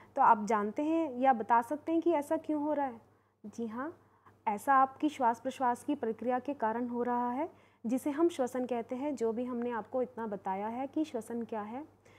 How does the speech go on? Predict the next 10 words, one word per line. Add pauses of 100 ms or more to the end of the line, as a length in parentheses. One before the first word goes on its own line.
(420)
सभी
स्तनधारियों
में
एक (120)
पूर्ण
विकसित (240)
श्वसन
प्रणाली
होती
है।